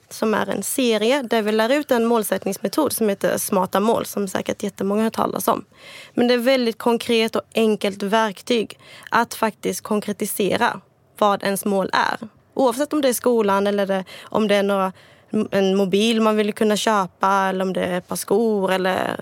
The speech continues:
om det är, eh, ett karriärsmål man har. Så den pratar vi jättemycket om. Så under workshoparna så är det inte så mycket föreläsning, utan vi, eh, delar ut olika övningar där deltagare själva får komma fram till olika svar.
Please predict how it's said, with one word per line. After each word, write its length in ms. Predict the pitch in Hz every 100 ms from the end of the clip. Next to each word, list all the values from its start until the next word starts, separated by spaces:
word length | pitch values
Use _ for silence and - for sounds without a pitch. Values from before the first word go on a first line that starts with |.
| -
om 240 | 202 196
det 120 | 196 -
är, 340 | 185 180 180
eh, 260 | 180 - - -
ett 140 | 202
karriärsmål 720 | - 196 190 190 185 196 214
man 180 | 196 196
har. 260 | 220 - - _ _ _ _ _ - - -
Så 160 | -
den 360 | 220 262 269 269
pratar 300 | - 247 208
vi 60 | 202
jättemycket 440 | 208 - 190 -
om. 320 | 208 311 370
Så 340 | 277 233 214 208 - - -
under 280 | 269 269
workshoparna 640 | 262 254 226 - 202 208 208
så 100 | -
är 40 |
det 80 | 208
inte 200 | 233 226
så 100 | -
mycket 200 | 226 214
föreläsning, 640 | - 226 202 185 185 240 226
utan 200 | 220 208
vi, 240 | 208 202 - - - -
eh, 540 | - - - 73 - - - -
delar 360 | 208 247 233
ut 100 | 233
olika 300 | 233 233 226
övningar 560 | - 247 226 220 226 233
där 180 | 220 208
deltagare 520 | 214 214 - 202 208
själva 360 | - 240 220 240
får 140 | 262
komma 240 | - 277
fram 240 | 262 214 202
till 220 | 196 -
olika 400 | 220 196 196 196
svar. 480 | - 240 254 -